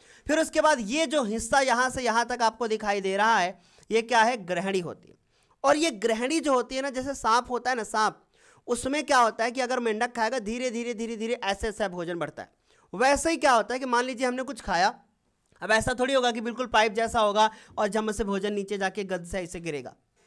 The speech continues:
ऐसा नहीं होता। इसमें भोजन में धीरे धीरे जाता है, धीरे धीरे जाता है। तो क्या होता है, ये भोजन को अमाशय के भीतर, अमाशय का मतलब हम बात कर सकते हैं कि पेट के अंदर क्या करती है, भेजने का काम करती है कि भाई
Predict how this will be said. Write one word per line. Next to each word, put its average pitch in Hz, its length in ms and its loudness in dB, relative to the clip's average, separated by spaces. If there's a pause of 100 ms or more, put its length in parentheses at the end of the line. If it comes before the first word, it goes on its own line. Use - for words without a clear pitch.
(140)
ऐसा 262 220 -2
नहीं 277 120 -6
होता। - 220 -14 (440)
इसमें 285 360 0
भोजन 254 340 0
में 302 160 -4
धीरे 269 520 -2
धीरे 285 400 0
जाता 214 360 0
है, - 160 -14 (920)
धीरे 320 340 2
धीरे 302 280 2
जाता 208 320 2
है। 147 100 -6
तो 233 140 -10
क्या 269 160 4
होता 277 300 4
है, 247 140 0 (320)
ये 277 140 2
भोजन 240 420 2
को 311 100 0
अमाशय 262 720 2
के 349 140 -2
भीतर, 240 320 -4
अमाशय 247 440 2
का 294 80 -6
मतलब 277 220 0
हम 269 120 2
बात 254 200 2
कर 269 140 -4
सकते 262 280 -8
हैं 285 60 -6
कि 311 60 -6 (100)
पेट 311 360 0 (800)
के 294 60 -2
अंदर 262 380 0
क्या 285 200 4
करती 254 280 -2
है, 311 60 -4
भेजने 226 480 -2
का 254 100 -2
काम 180 220 -2
करती 117 280 -14
है - 60 -20 (340)
कि 208 40 -4
भाई 262 320 2